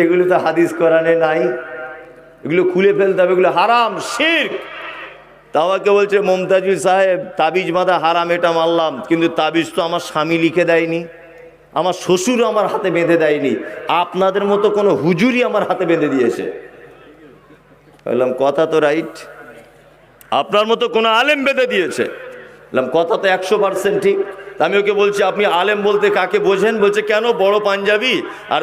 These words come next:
মুখে দাড়ি আর মাথায় টুপি থাকলে ওরাই মৌলভী সাহেব?" বলছি, "তাই?" বললাম, "তোমার বাড়ি গ্রামে না শহরে?" বলছে, "আমার বাড়ি গ্রামে।" "তোমার স্বামী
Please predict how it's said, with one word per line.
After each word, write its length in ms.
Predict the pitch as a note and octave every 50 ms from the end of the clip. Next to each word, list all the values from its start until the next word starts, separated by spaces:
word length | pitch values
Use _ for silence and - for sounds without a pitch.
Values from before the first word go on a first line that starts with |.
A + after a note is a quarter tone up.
| E3 F3+
মুখে 220 | G3 F3+ G3 G#3
দাড়ি 260 | G#3 G3 F#3+ G#3 A3+ A#3 A3
আর 100 | G3+ F#3+
মাথায় 300 | G3 F#3+ G3 - - - -
টুপি 200 | G3+ E3+ G#3 G#3 G3+
থাকলে 200 | F#3+ F#3+ F#3 G#3 G3 E3+
ওরাই 180 | E3+ F#3 G3+ G3+
মৌলভী 340 | G3 G3+ G3 G3 G3 F#3+ - -
সাহেব?" 200 | G3 G3+ G#3 G#3 -
বলছি, 180 | D#3+ D#3 F3+ F3+
"তাই?" 360 | F3+ A3+ A#3 C4+ C#4 B3 F#3+ D3 - - - - - - - - - - - - - - - - - - - - -
বললাম, 200 | D3+ F#3 G#3 G3+ G#3
"তোমার 180 | A3 A3+ A#3 A3
বাড়ি 240 | F#3+ G#3+ A3 A#3 A#3+ F#3 F3
গ্রামে 360 | G#3+ A3 A3+ A3+ A3+ A#3+ A#3+ A#3+
না 60 | A#3+ A3+ A#3 G#3+
শহরে?" 400 | A3+ A#3 A#3 B3+ B3+ A#3+ G3+ C#3+ A2+ - - - - - - - - -
বলছে, 180 | E3 F#3 F3+ G#3
"আমার 220 | G3+ A3 A#3 A#3 G#3
বাড়ি 160 | A3 A3 B3 A3+ E3+
গ্রামে।" 420 | G3 A3 A3+ A#3 A#3 A#3 A3+ G3+ C#3+ A2 - - - - - - - -
"তোমার 220 | - E3+ G3+ A3 A3
স্বামী 300 | A3 - G3 G#3+ A#3